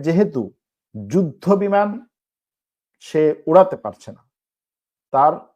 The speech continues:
লেটেস্ট প্রযুক্তির যুদ্ধ বিমান নেই, বিমান বহর নেই, সে কারণে সে প্রচুর পরিমাণে ইনভেস্ট করেছে এই মিসাইলে এবং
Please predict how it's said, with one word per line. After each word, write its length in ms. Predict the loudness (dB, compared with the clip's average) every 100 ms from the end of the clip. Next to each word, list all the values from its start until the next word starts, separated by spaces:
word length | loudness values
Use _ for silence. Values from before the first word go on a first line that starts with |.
| -10 -4
লেটেস্ট 360 | -4 -4 -8 -12 -14
প্রযুক্তির 460 | -12 -12 -12 -12 -10
যুদ্ধ 220 | -10 -10 -10 -10
বিমান 220 | -6 -8 -8 -8
নেই, 140 | -10 -12 -12 -8
বিমান 260 | -4 -4 -4
বহর 240 | -6 -6 -8 -8 -10
নেই, 140 | -12 -14 _ -20 _ _
সে 160 | 0 2 4
কারণে 280 | 2 0 -4 -4
সে 100 | -8 -10 _ -6
প্রচুর 440 | -6 -4 -4 -4 -4 -4
পরিমাণে 340 | -4 -4 -6 -8 -12
ইনভেস্ট 360 | -8 -6 -6 -6 -6
করেছে 340 | -6 -6 -8 -8 -10 -8 -4
এই 80 | -4 -4 -14 _ _ _ _ -10
মিসাইলে 520 | -8 -8 -10 -14 -20 _ _ -4
এবং 200 | 0